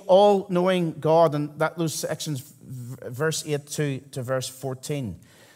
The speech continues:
Now, the Middle East has always been a center of conflict, right, throughout the centuries. For example, th-, this particular war between Aram or Syria and Israel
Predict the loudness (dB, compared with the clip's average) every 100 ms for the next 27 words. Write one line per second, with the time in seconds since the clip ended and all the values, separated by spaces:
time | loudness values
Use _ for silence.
0 | -2 2 4 4 4 2 2 -4 -8 -4
1 | 2 2 2 -2 -6 -2 0 0 -2 -4
2 | -4 -2 -2 0 -2 -4 -4 -4 -4 -2
3 | -2 -4 -14 _ _ _ _ _ _ -12
4 | 0 0 4 2 2 -2 -2 -2 -4 -4
5 | -6 -10 _ _ _ _ -2 0 0 0
6 | 0 0 0 0 0 -2 -6 -2 -2 0
7 | 0 2 2 0 -6 -20 _ _ _ 0
8 | 4 6 6 4 -4 -2 0 0 -4 -14
9 | _ 0 4 6 4 4 0 -4 -2 0
10 | 2 4 4 4 0 -2 -2 0 2 2